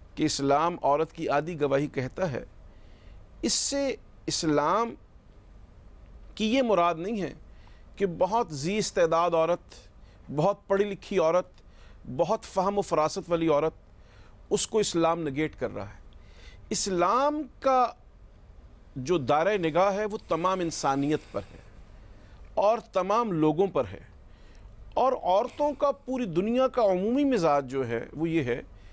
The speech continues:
کہ عورتیں مردوں کے مقابلے میں جلدی بھول جانے والی بھی ہو سکتی ہیں، اور یہ بھی ممکن ہے کہ عورت کسی چیز سے نتائج جو اخذ کرتی ہے دیکھ کر، وہ کما حقہ facts کے بہت قریب نہ ہو۔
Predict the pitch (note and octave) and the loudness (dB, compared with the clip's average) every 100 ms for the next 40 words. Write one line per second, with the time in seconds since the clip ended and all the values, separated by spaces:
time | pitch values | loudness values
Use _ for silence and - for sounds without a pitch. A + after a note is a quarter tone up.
0 | - - - - F#3+ - D#3+ F#3 - A#3+ | -20 -20 -20 -6 -4 0 0 0 0 -2
1 | F#3 F3+ F#3+ A3 G3 D#3+ - C#3 C#3+ D#3 | 0 0 0 -2 0 -2 0 0 0 -2
2 | D3 D3+ - - - - - - - - | -2 -4 -8 -16 -20 -20 -20 -20 -20 -20
3 | - B2 B2 D#3+ G3 F#3+ A3 A2+ C3+ F3 | -16 -12 -4 -2 0 -2 -4 -4 -2 -2
4 | C#3+ C#3+ C#3+ C#3 C3+ C#3 A#2+ A2+ - G#2+ | 0 0 0 -2 -2 -4 -6 -6 -6 -10
5 | - - - - - - - - - - | -12 -14 -14 -18 -20 -20 -20 -20 -20 -20
6 | - C3 C3 C#3+ G#3+ A#3+ E3+ C#3+ C#3+ A#2 | -2 0 0 0 0 0 -2 -2 -4 -4
7 | A#2+ - - - - - - E3 - - | -6 -10 -16 -20 -20 -20 -8 -4 -4 0
8 | C#3 E3 A3+ A3+ - - F#3+ - G3+ A3+ | 2 2 0 -4 -8 -8 -8 -6 -6 -6
9 | - A3 E3 - D#3+ F#3 F#3+ G3+ F#3 - | -2 0 0 0 2 0 0 0 0 -2
10 | - G#3+ - E3+ C#3+ C#3 C#3+ - D3 - | -2 -4 -2 -2 0 0 -2 -2 -4 -6
11 | - - - - - - C3 G3 A#3+ F#3 | -20 -20 -20 -20 -20 -12 -2 0 0 -2
12 | E3+ F#3+ A#2+ - G#3+ G#3 A#3+ E4+ - - | 0 -2 -2 -6 -8 -6 -6 -8 -16 -20
13 | - - - - C#4 - - - A3+ F3+ | -20 -16 -14 -4 -4 -2 -6 0 0 0
14 | G#3+ B3 - D#3+ D3 C3+ | -2 -2 0 0 -2 -6